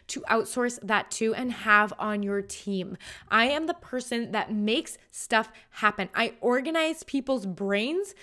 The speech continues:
so that they can take action and take care of their health as well. I'm the one that's creating all the planning, so all you have to do is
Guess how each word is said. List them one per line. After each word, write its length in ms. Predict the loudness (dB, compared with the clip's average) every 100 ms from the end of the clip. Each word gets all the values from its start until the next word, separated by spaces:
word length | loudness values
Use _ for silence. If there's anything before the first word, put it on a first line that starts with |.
| -20 -14
so 300 | -2 2 4
that 420 | 4 6 6 4 -8 -2
they 160 | 2 2
can 240 | 0 -4
take 280 | 2 2 4
action 400 | 2 2 -2 0
and 180 | 0 0
take 200 | -2 -4
care 380 | -6 -4 0 0
of 80 |
their 200 | 4 2
health 340 | 2 0 -2 -4
as 180 | -4 2
well. 260 | 4 4 -2 -14 0
I'm 260 | 2 4 4
the 100 | 4
one 280 | 2 0
that's 160 | -2 -4
creating 400 | -6 -2 -2 -2
all 180 | -2 -2
the 80 | -2
planning, 400 | 2 2 2 -2
so 120 | -4
all 200 | 2 2
you 160 | 2 -2
have 180 | -4
to 100 | -4
do 260 | -4 -2 0
is 160 | -2